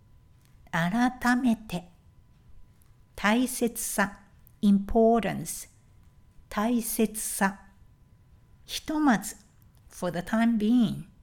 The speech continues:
ひとまず。無事済んだ。It went off without any major issues.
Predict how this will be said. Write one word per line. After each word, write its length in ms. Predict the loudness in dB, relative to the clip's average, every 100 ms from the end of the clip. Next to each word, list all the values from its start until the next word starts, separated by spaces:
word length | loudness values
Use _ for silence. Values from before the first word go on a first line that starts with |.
| -20 -20 -20 -20 -10
ひ 220 | -6 -2
と 140 | 0
ま 220 | 4 4
ず。 220 | 2 -6 -10 -16 -20 -20 _ -20 -20 _ -20 -20 -20 -20 -20 -20 -20 -20 -6
無 220 | 2 4 4
事 320 | 2 0 -2
済 400 | -6 -4 2 4
ん 240 | 6 6 4
だ。 180 | -2 -8 -20 _ _ _ -8
It 260 | -8 -6 -2
went 240 | 0 0
off 420 | 0 2 2 0
without 400 | -4 -4 -2 -4 -4
any 300 | 2 4 6
major 520 | 8 6 4 2 -2 0
issues. 760 | 0 0 -2 -4 -8 -12 -14